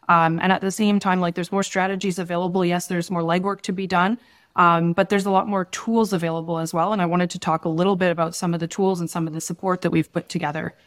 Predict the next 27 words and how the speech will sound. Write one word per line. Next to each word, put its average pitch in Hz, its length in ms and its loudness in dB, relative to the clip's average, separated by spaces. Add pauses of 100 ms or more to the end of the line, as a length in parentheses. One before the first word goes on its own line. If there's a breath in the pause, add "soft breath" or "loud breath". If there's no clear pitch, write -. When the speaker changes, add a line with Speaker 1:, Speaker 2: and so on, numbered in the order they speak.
(260 soft breath)
Speaker 2:
um, 156 340 2
to 175 140 0
help 180 320 0
them 175 120 0
Speaker 1:
Yeah, 156 140 6
Speaker 2:
do 110 60 4
that 156 260 -4
Speaker 1:
we 156 80 6
Speaker 2:
job 151 220 2 (120)
better, 160 300 0
because 175 320 2
their 170 120 2
job 165 260 -2
has 170 240 0
become 165 320 -4
harder, 160 300 0
I 156 80 0
would 160 160 -4
say, 160 120 -4
in 156 140 -2
the 156 60 -2
last 156 280 -2
decade, 170 420 0
because 180 300 -2
clients 165 360 -4
have 160 120 -4
become 165 360 -2